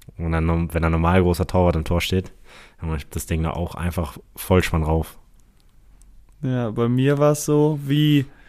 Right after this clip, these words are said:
Speaker 2: oh, oh, das war auch witzig. Das war wie beim Elfmeter von,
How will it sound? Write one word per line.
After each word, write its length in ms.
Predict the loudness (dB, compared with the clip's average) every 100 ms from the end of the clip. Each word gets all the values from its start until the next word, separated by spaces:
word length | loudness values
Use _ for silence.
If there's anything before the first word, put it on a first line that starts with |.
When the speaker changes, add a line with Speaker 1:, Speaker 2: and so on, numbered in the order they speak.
| -20 -20 -20 -12 -2
Speaker 2:
oh, 260 | 0 0
oh, 160 | 2 2
das 180 | 2 2
war 80 | 0
auch 160 | 2
witzig. 340 | -2 -4 -6 -4
Das 220 | -4 0
war 200 | 0 2
wie 120 | 0
beim 160 | 2 2
Elfmeter 520 | 2 2 2 4 2
von, 720 | 0 0 2 2 2 0 -4